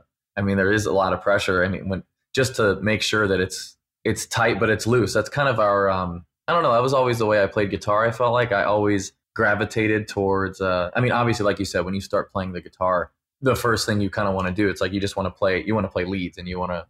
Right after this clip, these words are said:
you wanna rip the guitar, <laughs> right? It's like, that was the idea. But, um, I learned a lot of, uh,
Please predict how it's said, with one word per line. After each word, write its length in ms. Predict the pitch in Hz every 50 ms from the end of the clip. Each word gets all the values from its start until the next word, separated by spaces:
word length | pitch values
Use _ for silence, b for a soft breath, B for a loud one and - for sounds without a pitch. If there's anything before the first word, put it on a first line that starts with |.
| -
you 60 | 101
wanna 140 | 101 95 92
rip 220 | 92 104 95 90 -
the 80 | 90 -
guitar, 420 | 90 - - 95 92 90 82 - 113
<laughs> 60 | 131
right? 160 | - 110 107
It's 140 | 110 - -
like, 120 | 107 98
that 100 | - 107
was 140 | 107 98 95
the 120 | 101 101 95
idea. 340 | 92 90 98 104 98 90
But, 260 | 87 95 95 87 - _ _ _ _ _ _ _ - -
um, 400 | 107 101 95 92 92 90 85 - _ -
I 120 | 95 107
learned 240 | 110 113 110 107 101
a 40 | 98
lot 220 | 95 98 95 95
of, 160 | 95 92 82 95
uh, 320 | 90 87 85 85 82 82